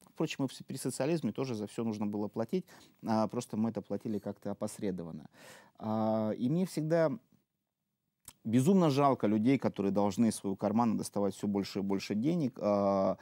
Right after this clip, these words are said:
а с другой стороны, я не понимаю, как в условиях, когда и бензин растёт, и, э, запасные части поднимаются в цене,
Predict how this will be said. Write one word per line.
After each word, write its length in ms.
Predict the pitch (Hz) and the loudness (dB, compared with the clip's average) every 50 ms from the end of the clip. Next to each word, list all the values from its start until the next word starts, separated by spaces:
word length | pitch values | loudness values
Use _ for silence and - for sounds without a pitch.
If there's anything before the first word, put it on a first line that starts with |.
| - - - - - | -10 -20 -18 -8 -4
а 100 | 101 104 | -2 0
с 40 | |
другой 280 | 101 131 147 151 165 165 | 2 2 2 2 2 0
стороны, 400 | - - 131 127 131 139 147 139 | 0 2 2 2 4 4 4 4
я 100 | 135 139 | 4 4
не 120 | 139 135 | 4 2
понимаю, 540 | - - 131 123 131 135 143 143 131 113 104 | 2 2 2 2 4 4 4 4 4 2 2
как 240 | - 117 110 - - | 2 2 0 0 0
в 80 | 107 113 | -2 -4
условиях, 480 | 117 - - 139 131 120 110 107 - | -2 -2 0 0 2 4 2 2 2
когда 500 | - 113 107 107 104 107 113 110 110 - - - - - _ _ _ - | 0 -2 0 0 2 4 4 4 4 2 0 -8 -20 -20 _ _ _ -2
и 240 | - 113 110 117 120 | 2 6 6 6 8
бензин 420 | 117 113 117 107 107 123 123 117 | 8 8 8 8 6 6 4 4
растёт, 480 | 107 101 101 - - - 98 95 95 - - | 4 0 -2 -4 -4 -4 -4 -4 -4 -4 -6
и, 460 | - 92 95 98 101 101 98 98 98 95 | -6 -4 -2 0 0 0 0 0 0 0
э, 760 | 95 98 98 98 104 - - - - 98 95 92 87 87 87 101 | -2 -2 -4 -6 -6 -6 -8 -8 -8 -6 -6 -6 -6 -4 -2 -2
запасные 580 | 101 101 101 104 113 107 117 117 - 127 113 110 | -2 -2 0 0 0 2 0 0 2 0 0 0
части 440 | - - 113 110 101 - - - 95 | 2 2 2 2 0 -2 -4 -8 -8
поднимаются 720 | - - 110 98 110 107 104 101 98 98 - - 104 98 | -4 -4 -2 2 2 4 4 2 2 0 -2 -2 -4 -4
в 40 | |
цене, 400 | - - - 120 120 135 143 139 | -2 -2 0 2 4 2 2 0